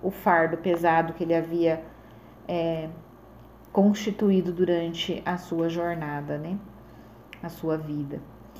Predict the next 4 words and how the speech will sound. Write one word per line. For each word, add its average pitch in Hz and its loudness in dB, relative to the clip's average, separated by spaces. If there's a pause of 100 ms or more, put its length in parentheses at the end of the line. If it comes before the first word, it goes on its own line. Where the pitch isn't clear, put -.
(420)
Então, 196 2 (520)
é, 165 2 (2500)
ele 208 6
percorre 233 4